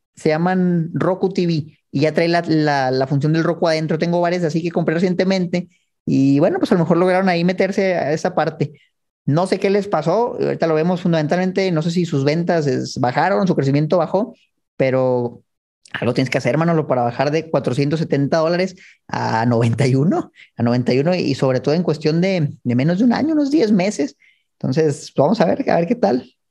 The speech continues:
Vámonos a la gráfica de las ventas y las ganancias. Muy bien las ventas, crecen, crecen, crecen, también crecimientos del cincuenta por ciento. Fíjense cómo ya hemos notado una tendencia. Las empresas más, en las posiciones más grandes que tiene Cathie Wood,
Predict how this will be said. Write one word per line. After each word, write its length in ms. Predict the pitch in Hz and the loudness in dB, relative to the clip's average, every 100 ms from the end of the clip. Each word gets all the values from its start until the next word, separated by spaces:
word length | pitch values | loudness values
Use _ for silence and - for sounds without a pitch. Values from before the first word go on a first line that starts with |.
| - | -6
Vámonos 280 | 165 180 170 | -2 0 2
a 60 | |
la 80 | 156 | 2
gráfica 280 | 156 175 185 | 2 2 2
de 60 | 175 | 2
las 240 | 156 135 | 0 0
ventas 340 | 165 190 196 | 0 0 0
y 60 | 196 | 0
las 140 | 170 | 0
ganancias. 500 | 151 170 214 220 220 - _ _ _ _ - | 0 0 0 0 -2 -6 _ _ _ _ -6
Muy 360 | 147 139 117 | -2 2 2
bien 140 | 135 156 | 2 2
las 140 | 160 | 2
ventas, 360 | 139 131 127 120 | 2 0 0 -2
crecen, 320 | 160 170 175 | -2 -2 -2
crecen, 260 | - 185 180 | -2 -2 0
crecen, 440 | 208 208 208 202 | 0 0 0 0
también 420 | 170 123 135 151 | 0 0 0 0
crecimientos 380 | 147 147 147 165 | 0 0 0 0
del 180 | 175 151 | -2 -2
cincuenta 480 | 139 131 160 170 190 | -2 0 0 -2 -2
por 140 | 165 | -2
ciento. 420 | 196 208 214 208 - _ _ | 0 0 -2 -4 -8 _ _
Fíjense 320 | - 175 180 165 | -2 0 0 2
cómo 180 | 170 | 2
ya 100 | 185 | 2
hemos 160 | 190 196 | 2 2
notado 280 | 175 156 185 | 2 2 0
una 160 | 196 | 0
tendencia. 640 | 196 156 143 180 175 151 - _ _ - | 0 0 2 0 0 -2 -4 _ _ -8
Las 360 | 131 139 139 151 | -2 0 0 -2
empresas 640 | 143 156 170 160 131 - - | -2 -2 0 -2 -2 -6 -2
más, 520 | 135 151 170 - - | 0 0 -2 -8 -4
en 120 | 135 | 0
las 100 | 139 | 2
posiciones 240 | 147 160 | 2 2
más 120 | 180 180 | 2 2
grandes 220 | 180 160 | 2 0
que 60 | |
tiene 200 | 151 170 | 0 0
Cathie 240 | 180 170 180 | -2 0 0
Wood, 320 | 175 202 202 | 2 0 -2